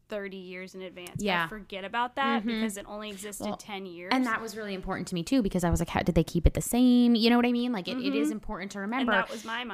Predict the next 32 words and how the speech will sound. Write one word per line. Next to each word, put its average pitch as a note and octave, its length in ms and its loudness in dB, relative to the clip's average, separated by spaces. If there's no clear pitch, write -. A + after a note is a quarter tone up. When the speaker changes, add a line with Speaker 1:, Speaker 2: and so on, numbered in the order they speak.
Speaker 2:
I A#3 80 2
Speaker 1:
mindset, A3+ 40 -2
Speaker 2:
think B3+ 140 0
it's - 140 0
Speaker 1:
yeah. - 60 -12
Speaker 2:
cool A3+ 300 0
that G3 140 0
it, F3 160 0
it - 180 -4
fit. - 360 -2
Like, G3 180 -6
in F#3+ 80 -2
Disneyland G#3 640 2
and G#3 100 0
Tomorrowland, G#3+ 760 2
it F#3+ 60 0
needed G3 460 2
to G3 80 0
be F3+ 140 4
about E3 220 4
the D#3+ 80 -2
future. F#3+ 360 0
And F3+ 160 0
remember, A#3 320 4
that G#3 280 -4
was B3+ 240 2
in G3+ 140 6
the G3+ 80 6
fifties. C3+ 460 -4
So G3+ 100 -4
that's A#3+ 240 2
when A#3+ 180 4